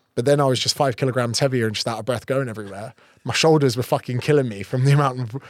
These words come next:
my volume had gone up so much that I made one tackle and I was like, "Oh, my fucking shoulder's gone." It, although you feel amazing when you're on testosterone. So many things, uh, boost people's testosterone, get more sleep,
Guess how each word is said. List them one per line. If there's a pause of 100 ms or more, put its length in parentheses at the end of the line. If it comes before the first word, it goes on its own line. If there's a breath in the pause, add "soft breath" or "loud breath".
(140 loud breath)
my
volume
had
gone
up
so
much
that
I
made
one
tackle
and
I
was
like,
"Oh,
my
fucking
shoulder's
gone." (460 loud breath)
It,
although (240)
you
feel
amazing
when
you're
on
testosterone. (520 soft breath)
So
many
things,
uh,
boost
people's
testosterone,
get
more
sleep,